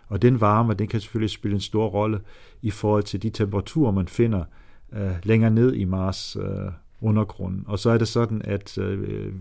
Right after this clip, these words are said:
og der kan man så sagtens have flydende vand. Og hvis man har flydende vand og de passende, den passende sammensætning af mineraler,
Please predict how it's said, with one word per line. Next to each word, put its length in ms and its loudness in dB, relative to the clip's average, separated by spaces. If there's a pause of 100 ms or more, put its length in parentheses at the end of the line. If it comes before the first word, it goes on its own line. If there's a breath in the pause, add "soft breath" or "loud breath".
(140)
og 140 -4
der 60 6
kan 120 6
man 80 6
så 120 -2
sagtens 340 0
have 100 -2
flydende 400 0
vand. 200 -2 (400 loud breath)
Og 60 -10
hvis 140 -2
man 100 0
har 80 2
flydende 420 4
vand 240 0
og 240 -6
de 60 -4
passende, 640 0
den 100 -4
passende 360 -2
sammensætning 600 -2
af 60 -2
mineraler, 500 -2